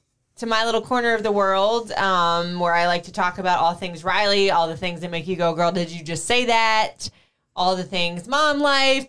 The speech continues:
and all things relationship, as in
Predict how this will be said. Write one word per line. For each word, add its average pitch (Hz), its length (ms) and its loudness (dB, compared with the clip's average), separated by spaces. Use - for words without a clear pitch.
and 220 440 0
all 175 200 2
things 180 600 -4
relationship, 190 1040 -2
as 175 320 0
in 165 300 -12